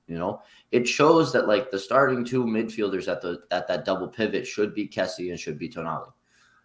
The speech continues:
And, and when one of them doesn't play, they struggle.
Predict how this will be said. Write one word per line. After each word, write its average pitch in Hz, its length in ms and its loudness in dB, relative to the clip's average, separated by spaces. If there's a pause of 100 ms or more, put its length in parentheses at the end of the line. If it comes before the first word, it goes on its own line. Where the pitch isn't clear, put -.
(200)
And, 76 420 -6
and 73 340 -10
when 90 460 -4
one 98 240 2
of 110 160 0
them 107 220 2
doesn't 98 340 4
play, 104 400 4 (680)
they 98 140 2
struggle. 85 540 -4